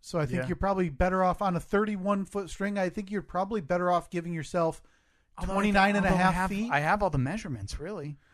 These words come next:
Speaker 2: I'm
Speaker 1: Right,
Speaker 2: not,
Speaker 1: but I'm
Speaker 2: yeah.
Speaker 1: assuming, you know, unless it, unless you're, you know, stapling it into your roof line, it's not gonna stay boom, you know, firm with
Speaker 2: Yeah.
Speaker 1: no slack in there.
Speaker 2: But they have, uh, they have clips built in.
Speaker 1: Well, how about that?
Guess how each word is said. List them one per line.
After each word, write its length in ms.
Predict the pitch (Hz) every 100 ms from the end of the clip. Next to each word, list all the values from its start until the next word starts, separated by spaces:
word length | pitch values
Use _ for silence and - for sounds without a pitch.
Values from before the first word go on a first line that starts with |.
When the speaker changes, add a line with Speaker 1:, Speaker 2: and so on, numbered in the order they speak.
| -
Speaker 2:
I'm 100 | -
Speaker 1:
Right, 160 | 247 226
Speaker 2:
not, 60 | 170
Speaker 1:
but 120 | 190
I'm 100 | 185
Speaker 2:
yeah. 40 | 185
Speaker 1:
assuming, 380 | 135 208 202
you 80 | 190
know, 220 | 165 156 180
unless 320 | 175 202 185
it, 140 | 170 -
unless 320 | 160 165 160
you're, 160 | 156 143 _
you 100 | 156
know, 80 | 135
stapling 640 | 143 - - 151 170 170
it 60 | 151
into 120 | 156
your 120 | 147 139
roof 280 | 180 196
line, 320 | 131 113 120 - _ _ _
it's 200 | 160 -
not 200 | 175 170
gonna 160 | 175
stay 840 | 143 - - 175 180 170 156 143 - _ _ _ _ _
boom, 380 | 139 185 165 160
you 100 | 196
know, 140 | 147 127
firm 440 | - 185 180 170
with 120 | 139 139
Speaker 2:
Yeah. 100 | 139
Speaker 1:
no 140 | 143
slack 460 | - 170 180 175 160
in 80 | 135
there. 80 |
Speaker 2:
But 160 | 156 190
they 140 | 196
have, 300 | 170 190 165 165
uh, 240 | 160 160
they 100 | 156
have 140 | 165
clips 320 | - 214 - -
built 280 | 147 160
in. 240 | 170 226 - - - - - - - -
Speaker 1:
Well, 80 | -
how 60 |
about 180 | 160 -
that? 300 | 110 208 139